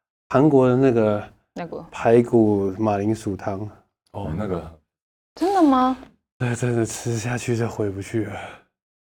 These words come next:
Speaker 3: 中华南路有一间。
Speaker 1: 中华南路有一间？
Speaker 3: 啊，等一下跟你说。
Speaker 1: 真的假的？
Speaker 3: 嗯。
Speaker 1: 我还以为我，我那天就在想说，这我的课程来说稍微放松一下，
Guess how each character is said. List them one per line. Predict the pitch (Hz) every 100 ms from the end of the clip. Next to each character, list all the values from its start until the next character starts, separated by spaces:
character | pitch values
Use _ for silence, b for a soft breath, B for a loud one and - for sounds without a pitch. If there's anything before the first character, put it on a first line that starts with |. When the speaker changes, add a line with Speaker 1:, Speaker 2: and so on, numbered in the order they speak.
| _ _ -
Speaker 3:
中 | 120
华 | 123
南 | 95 101
路 | 92
有 | 82
一 |
间。 | 82 - _ _ _ _ _ _ _
Speaker 1:
中 | 147
华 | 202
南 | 165
路 | 196
有 | 143
一 |
间？ | 143 196
Speaker 3:
啊， | 196 85
等 | 90
一 | 95
下 |
跟 | 95
你 | 90
说。 | - _ _ _ _ _ _ _ _ _ _ _ _
Speaker 1:
真 | 220
的 | 262
假 | - -
的？ | 104 - -
Speaker 3:
嗯。 | 85 82 _
Speaker 1:
我 | - 123
还 | 170
以 | 180
为 |
我， | 143 123
我 | 117 123
那 | 180
天 | 180 175
就 |
在 | 180 175
想 | 110 104
说， | 127 131 131 - -
这 | 127 117 113 113 B B B -
我 | 95
的 | 101
课 | - 131
程 | 110 104
来 | 104 98
说 | 110 120
稍 | 117 - - - - 123
微 | 117
放 | 107 127 110
松 | 113 107
一 |
下， | 117